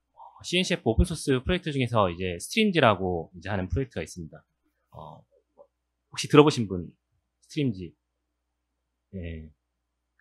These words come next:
많이 유명하진 않은데 제가 써보니 굉장히 괜찮은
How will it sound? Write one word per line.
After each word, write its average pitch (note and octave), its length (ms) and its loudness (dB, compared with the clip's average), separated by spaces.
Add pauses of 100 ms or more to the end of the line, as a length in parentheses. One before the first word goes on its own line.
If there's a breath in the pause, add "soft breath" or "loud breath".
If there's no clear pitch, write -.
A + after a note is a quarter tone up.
(120)
많이 C#3 200 6
유명하진 B2+ 380 8
않은데 F#2+ 540 -2 (260)
제가 A2 760 2 (100)
써보니 D#3 360 -4
굉장히 C3 300 2
괜찮은 G#2 560 0